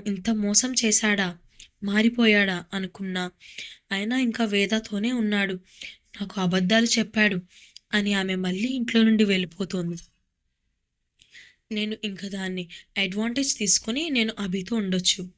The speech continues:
అప్పుడు అభికి కూడా ఏమీ గుర్తుండదు కాబట్టి నన్ను యాక్సెప్ట్ చేస్తాడు"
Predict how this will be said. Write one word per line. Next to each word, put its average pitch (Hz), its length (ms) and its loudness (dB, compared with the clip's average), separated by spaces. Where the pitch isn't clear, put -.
అప్పుడు 226 260 -2
అభికి 214 380 2
కూడా 214 300 0
ఏమీ 226 240 4
గుర్తుండదు 208 640 0
కాబట్టి 190 500 -2
నన్ను 214 260 4
యాక్సెప్ట్ 240 500 4
చేస్తాడు" 180 540 2